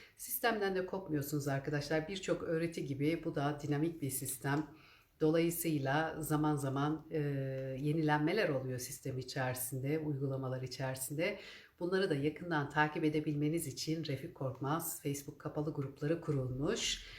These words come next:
Ve, e, yani Refik Korkmaz'ın kendi kurmuş bu grupları, herhangi birisi değil arkadaşlar. Burada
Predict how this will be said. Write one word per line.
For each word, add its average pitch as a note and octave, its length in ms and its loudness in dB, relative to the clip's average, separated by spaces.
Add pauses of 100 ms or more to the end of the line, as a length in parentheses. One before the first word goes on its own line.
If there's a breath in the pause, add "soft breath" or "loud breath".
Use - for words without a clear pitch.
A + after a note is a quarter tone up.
(280 loud breath)
Ve, F3 60 4
e, F3 340 4 (440)
yani C#3+ 400 4
Refik G#3 260 2
Korkmaz'ın D3 440 0
kendi C3+ 340 0
kurmuş C3+ 340 -8
bu C3+ 80 -10
grupları, D#3 380 -2
herhangi C3+ 460 -2
birisi C3+ 320 -6
değil C3 240 0
arkadaşlar. C3 680 -2 (580 loud breath)
Burada E3 580 0